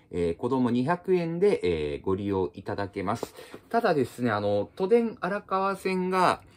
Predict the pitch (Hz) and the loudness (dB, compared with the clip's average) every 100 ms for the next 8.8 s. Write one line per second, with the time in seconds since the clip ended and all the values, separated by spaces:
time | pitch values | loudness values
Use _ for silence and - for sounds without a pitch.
0 | - - _ _ - 151 - 233 262 254 | -20 -20 _ _ -8 -6 -2 0 2 4
1 | 247 240 233 220 - - _ - - 202 | 4 4 0 0 -2 -8 _ -16 -8 -8
2 | - 196 _ - 139 123 123 107 90 87 | -8 -12 _ -4 0 2 2 0 -2 -2
3 | 98 - 80 90 101 - - - _ _ | -2 -4 -6 -6 -6 -10 -20 -20 _ _
4 | _ _ _ _ _ - 160 160 151 - | _ _ _ _ _ -4 -4 -4 -6 -2
5 | 180 175 170 160 123 135 92 131 127 123 | 0 2 2 0 2 0 2 2 0 -2
6 | 120 131 127 - 143 113 71 - _ _ | -2 -2 -2 0 2 2 -2 -8 _ _
7 | _ 95 92 87 82 80 80 73 71 65 | _ -6 -4 -2 -2 -4 -6 -6 -6 -2
8 | - 226 - - 190 185 175 | 2 2 0 -2 0 2 0